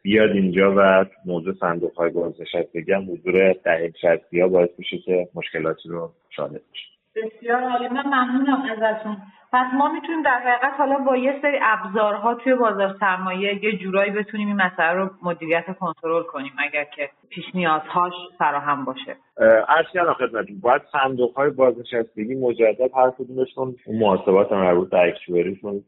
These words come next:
Speaker 1: باز طراحی بشه و در واقع بیان نسبت بیمه گذار، بیمه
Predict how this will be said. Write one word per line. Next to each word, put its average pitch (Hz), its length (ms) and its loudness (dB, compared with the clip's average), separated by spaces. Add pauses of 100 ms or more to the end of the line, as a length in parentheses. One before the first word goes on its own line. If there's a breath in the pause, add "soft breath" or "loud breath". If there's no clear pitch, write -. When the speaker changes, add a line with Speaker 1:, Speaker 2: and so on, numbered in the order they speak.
Speaker 1:
باز 87 200 4 (140)
طراحی 82 520 -2
بشه 90 520 -4
و 85 100 -4 (600)
در 85 200 0
واقع 85 340 -8
بیان 113 440 0 (180)
نسبت 95 420 -6 (260)
بیمه 90 440 -10
گذار، 92 460 -2 (240)
بیمه 90 240 -6